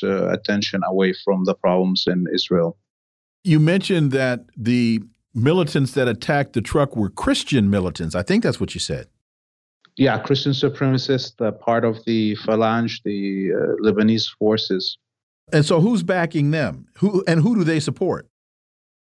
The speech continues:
Speaker 1: They, uh, clearly are backed by Israel right now and the Saudis. These are the only funders left for the, you know, Lebanese forces. And, uh, they are trying to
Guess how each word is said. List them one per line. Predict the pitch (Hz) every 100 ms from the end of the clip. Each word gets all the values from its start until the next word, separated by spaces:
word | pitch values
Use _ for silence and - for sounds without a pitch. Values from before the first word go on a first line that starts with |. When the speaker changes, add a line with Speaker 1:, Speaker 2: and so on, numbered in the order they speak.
| _ _ -
Speaker 1:
They, | 123 139 156 156 147
uh, | - 135 123 101 -
clearly | - 147 151 156 151
are | 131 123
backed | 127 127 -
by | 127 120
Israel | 113 127 123 127 120
right | 117 113 113
now | 113 113 113
and | 104 127 120
the |
Saudis. | 110 - 98 101 101 113 135 -
These | 110 110
are | 95 98
the | 98
only | 95 107 104 101 98 107
funders | 107 104 92 -
left | 101 98 -
for | 101 95 95 82 82 -
the, | 90 92 90 90 - _ -
you | 117 107
know, | 98
Lebanese | 101 101 104 95 -
forces. | 110 107 - 123 113 - - - - _ -
And, | 117 113 113 110 110
uh, | 113 107 104 104 98 _ 120
they | 110 123 123 123
are | - 120 113 110
trying | - - 120 117 120 117 -
to | 120 113 110 110 110